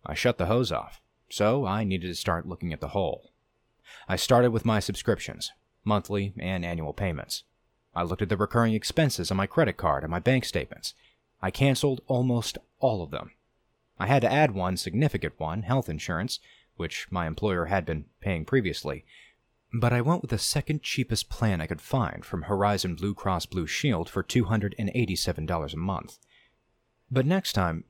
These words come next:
I'd instead go with the second cheapest plan from Oscar for two ninety-three a month, because I like newer companies in broken industries.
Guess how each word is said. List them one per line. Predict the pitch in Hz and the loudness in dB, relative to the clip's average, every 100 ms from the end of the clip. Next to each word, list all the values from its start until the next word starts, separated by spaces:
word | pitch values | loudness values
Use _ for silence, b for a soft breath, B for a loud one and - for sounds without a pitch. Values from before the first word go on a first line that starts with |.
| _ | _
I'd | 139 180 | 0 2
instead | 202 - 170 123 | 2 2 0 2
go | 120 | 0
with | 117 | 0
the | 98 | -4
second | - 123 104 | -2 -2 -2
cheapest | 95 110 92 - | -2 -2 -2 -2
plan | 95 92 | -2 -2
from | 87 95 | -2 -4
Oscar | 143 123 - - - - | 0 0 0 -4 -8 -10
for | - 117 | -6 -2
two | - 113 | 4 4
ninety-three | 95 85 - 143 | 4 0 -2 0
a | 90 | 0
month, | 67 - - _ _ _ B B - | -2 -8 -16 _ _ _ B B -2
because | 123 123 - | 4 4 4
I | 135 | 2
like | 190 175 - | 2 2 2
newer | 107 165 127 | 4 4 4
companies | - 92 82 80 71 - | 2 0 0 -4 -4 -4
in | 120 | -2
broken | 92 95 90 | 0 2 2
industries. | 101 90 78 - - - | 2 0 -2 -8 -8 -10